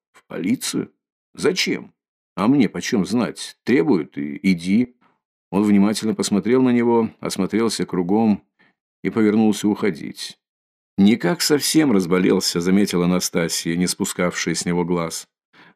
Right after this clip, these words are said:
Дворник тоже на минуту обернул голову.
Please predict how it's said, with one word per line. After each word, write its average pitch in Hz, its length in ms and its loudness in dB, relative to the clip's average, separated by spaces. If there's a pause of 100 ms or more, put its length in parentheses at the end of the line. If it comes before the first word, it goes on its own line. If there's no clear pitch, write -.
Дворник 107 420 4
тоже 107 280 2
на 92 60 4
минуту 90 560 2 (140)
обернул 87 600 0
голову. 87 600 -2